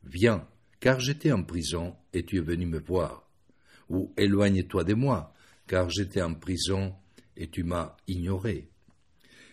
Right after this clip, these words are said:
Dans l'Ancien Testament, de grandes figures de la foi en Dieu ont souffert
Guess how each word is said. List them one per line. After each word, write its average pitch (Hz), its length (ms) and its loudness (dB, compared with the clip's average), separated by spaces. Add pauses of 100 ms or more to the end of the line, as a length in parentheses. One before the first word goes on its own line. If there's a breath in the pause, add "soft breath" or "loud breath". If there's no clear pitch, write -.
(160 soft breath)
Dans 107 220 2
l'Ancien 131 440 4
Testament, 107 720 0
de 92 140 2
grandes 123 400 2
figures 92 480 -2
de 80 80 -2
la 80 160 -2
foi 82 460 -4
en 73 100 -10
Dieu 95 480 0 (400 loud breath)
ont 123 120 4
souffert 87 680 -2